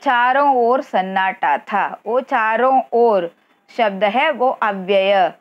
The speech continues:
और क्रिया विशेषण, वो भी क्रिया विशेषण अव्यय। यही संभावना एक दिन एकाएक काम कर गई।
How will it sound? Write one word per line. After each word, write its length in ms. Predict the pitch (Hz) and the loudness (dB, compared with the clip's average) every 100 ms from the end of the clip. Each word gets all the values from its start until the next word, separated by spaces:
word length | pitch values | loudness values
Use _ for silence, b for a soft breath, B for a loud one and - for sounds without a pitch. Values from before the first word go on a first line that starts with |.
| _ _ | _ _
और 140 | 262 320 | -2 -2
क्रिया 440 | - 320 349 330 | -2 0 0 0
विशेषण, 560 | 285 233 214 190 226 202 | -2 -4 -4 -4 -4 -4
वो 160 | 214 | -6
भी 200 | 208 311 - | -6 -8 -10
क्रिया 320 | 311 330 311 | -6 -2 0
विशेषण 540 | 285 247 - 180 254 277 - | -2 -4 -6 -6 -6 -8 -8
अव्यय। 540 | 165 151 139 147 156 135 - _ - - - _ - - _ - - - - - - | -10 -8 -6 -2 -2 -4 -12 _ -20 -20 -20 _ -20 -20 _ -20 -20 -20 -20 -20 -14
यही 640 | 175 214 220 220 320 370 339 | -4 0 0 0 0 0 0
संभावना 1000 | - 233 208 196 196 196 190 196 254 339 - _ _ _ - | -2 -2 -2 -2 0 0 -2 -2 -2 -4 -14 _ _ _ -2
एक 280 | 240 285 285 | 0 0 0
दिन 320 | 208 226 269 - | -2 -2 -4 -2
एकाएक 720 | 220 220 - 247 233 254 - - | -2 -2 -2 0 0 0 -4 -4
काम 420 | 214 208 226 240 | 0 0 0 -2
कर 340 | - 196 190 | -2 0 0
गई। 480 | 170 156 170 175 151 | -2 -4 -4 -6 -8